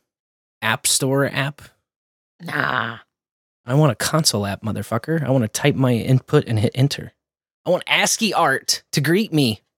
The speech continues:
Speaker 1: That's what I want.
Speaker 2: Yeah.
Speaker 1: Uh, then we had a fun time. Let's see. What else did we do?
Speaker 2: Bowls with Buds?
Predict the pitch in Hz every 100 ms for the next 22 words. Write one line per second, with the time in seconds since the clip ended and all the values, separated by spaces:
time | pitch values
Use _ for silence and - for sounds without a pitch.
0 | _ _ _ _ - 135 127 101 101 98
1 | _ _ _ _ _ _ _ 175 226 226
2 | _ _ _ _ _ _ - 156 151 156
3 | 156 151 220 320 196 - - 185 190 180
4 | - 175 180 175 175 170 160 - - -
5 | 170 135 113 117 147 160 - 123 120 127
6 | 143 107 107 170 170 160 160 165 220